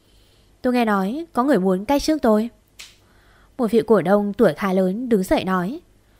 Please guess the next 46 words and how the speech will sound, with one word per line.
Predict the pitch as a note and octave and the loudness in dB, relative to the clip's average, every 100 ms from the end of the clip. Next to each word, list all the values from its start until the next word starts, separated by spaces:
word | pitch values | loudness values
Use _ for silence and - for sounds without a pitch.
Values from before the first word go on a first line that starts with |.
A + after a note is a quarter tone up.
| _ _ | _ _
"Trong | - C#4+ | -4 2
thời | A3+ | 2
gian | C#3+ G3 G3 | 2 -2 0
qua, | G#3 A3 - _ _ | -2 -2 -8 _ _
tập | B3 | 0
đoàn | G#3 G3+ F#3 F3+ | 4 4 2 -2
vẫn | B3+ | 0
hoạt | D#4+ | 2
động | F#3+ F#3 | 2 2
bình | G#3 F3+ | 2 2
thường, | G3 F3+ E3 - _ _ | 2 0 -2 -12 _ _
nhưng | A3 G#3+ G#3 G#3 | -2 -2 -2 -2
theo | B3+ | 0
như | A#3 | 2
cô | A3+ A3 | 2 2
Cẩm | A3+ F3+ | 2 0
Ly | F#3 A3 | 2 0
nắm | G#3 F#3+ | 0 -2
được | B3 A#3 C#3+ _ _ - | 2 2 2 _ _ -4
thì | A3 | -2
hơn | E3+ G#3 G#3 | 2 2 2
hai | B3+ C4 | -2 -2
tháng | A3+ F#3+ | -2 -2
này, | B3+ F3 D#3 _ _ A#3 | -2 -2 -4 _ _ -4
lượng | A3 | 0
hợp | G#3+ | 2
đồng | G#3 F#3+ F3+ | 2 0 0
có | F#3+ | -2
giảm | D#4+ A3+ D3+ C#3+ _ - | 2 0 0 -8 _ -6
và | B3 | -4
chủ | A#3 F3+ | -2 0
tịch | F#3+ D3 | 0 -2
không | - A3 | -2 -2
chăm | A#3 | 0
lo | G#3+ G#3+ G#3 | 0 0 0
cho | E4 | -2
tập | E4 F3+ | 0 2
đoàn | F#3 F3 E3 - _ - | 2 0 -4 -12 _ -6
mà | E3 | -4
chỉ | G#3 | -2
lo | D#3+ G3+ G3+ | 0 0 -2
cho | C#4+ | -2
những | C4+ D4+ | -2 2
việc | B3 - | 0 0
cá | F#3 | -2
nhân, | G3 A3+ A#3 | 0 0 -2